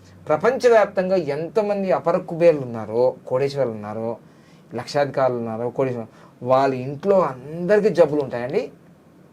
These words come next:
అసలు ఎక్సెప్షనే ఉండదు ఇక, ఇది సత్యం. ఎందుకంటే మూడు నాలుగు సంవత్సరాల నుంచి నేను లక్షాధికారి నుంచి కోటేశ్వరుడు అయినప్పుడు మా ఇంట్లో అందరికీ జబ్బులే.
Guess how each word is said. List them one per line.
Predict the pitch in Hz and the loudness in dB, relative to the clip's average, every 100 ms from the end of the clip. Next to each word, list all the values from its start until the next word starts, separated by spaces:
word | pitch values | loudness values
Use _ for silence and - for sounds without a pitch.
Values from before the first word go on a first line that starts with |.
| - _ - - - _ - - _ - | -20 _ -20 -20 -20 _ -20 -20 _ -12
అసలు | 123 160 156 143 131 110 - - - 135 | 0 4 6 4 2 -2 -6 -16 -12 -12
ఎక్సెప్షనే | 135 185 170 - 185 208 254 | -6 -2 -2 -2 -2 4 6
ఉండదు | 240 185 | 6 4
ఇక, | 165 123 - - - - - - - _ - - _ - | 2 -2 -8 -20 -20 -20 -20 -20 -20 _ -20 -20 _ -12
ఇది | 127 175 | -2 -2
సత్యం. | 175 180 - 226 - - _ _ _ _ _ - | 2 0 4 2 2 -10 _ _ _ _ _ -14
ఎందుకంటే | 131 143 151 143 208 - - - - _ _ _ | -4 0 0 -2 -8 -10 -20 -20 -20 _ _ _
మూడు | - 117 139 170 196 | -12 -4 2 2 2
నాలుగు | 180 165 151 | 2 0 0
సంవత్సరాల | 143 147 156 165 | -4 -6 0 0
నుంచి | 151 147 | 0 -6
నేను | 135 120 | -6 -6
లక్షాధికారి | 113 165 151 156 151 | -6 0 0 0 -8
నుంచి | 143 - | -10 -6
కోటేశ్వరుడు | 127 127 127 113 | -4 -4 -6 -8
అయినప్పుడు | 101 107 | -10 -12
మా | 107 113 | -10 -8
ఇంట్లో | 117 117 120 78 | -8 -8 -10 -10
అందరికీ | 107 107 110 120 123 | -12 -10 -6 -6 -6
జబ్బులే. | 117 95 92 | -8 -10 -12